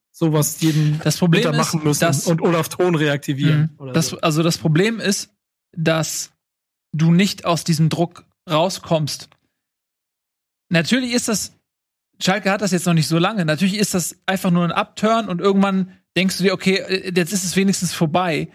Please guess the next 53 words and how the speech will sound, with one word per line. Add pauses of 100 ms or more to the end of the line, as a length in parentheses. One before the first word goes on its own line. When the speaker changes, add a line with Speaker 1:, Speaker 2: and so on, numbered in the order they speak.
(200)
Speaker 2:
Aber
es, (140)
es
ist
ein
Trugschluss,
weil
es
ist
nicht
vorbei,
weil
die
Situation
beim
H
S
V
ist
die, (340)
dass
du
dann,
und
das
wird
bei
Schalke
genauso
sein, (300)
dass
du
unter
so
einem
wirtschaftlichen (300)
Druck
bist, (800)
aufsteigen
zu
müssen,
dass
du
dir
nicht
die
Zeit
nimmst,
ein
Team
in
Ruhe
aufzubauen.